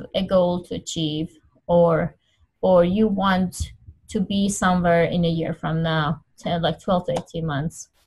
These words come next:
you sit down and you think about, you envision yourself in that place already.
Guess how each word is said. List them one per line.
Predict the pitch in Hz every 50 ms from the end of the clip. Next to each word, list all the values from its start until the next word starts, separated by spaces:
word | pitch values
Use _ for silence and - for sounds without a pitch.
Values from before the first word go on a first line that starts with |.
| _ _ _ _ _ _ _ -
you | 190 175 190
sit | 196 - - 214 202 202
down | 208 196 185 185 -
and | - 170 175 170
you | 170
think | 170 - 180 175 175 175
about, | 180 170 160 156 160 156 151 151 165 - - - _ _ _ _ _ _ _ _
you | - 185 -
envision | 180 180 175 175 180 185 190 - 208 214 220
yourself | 226 214 208 208 - - 175 165 165 165 170 170 - _ _ _ _ -
in | 180 175 175 165
that | 165 170 165 185 196 - - _ _ _ - - - _ _ _ _ -
place | - 196 180 165 160 156 165 - - - - -
already. | 180 160 156 160 147 147 147 - - -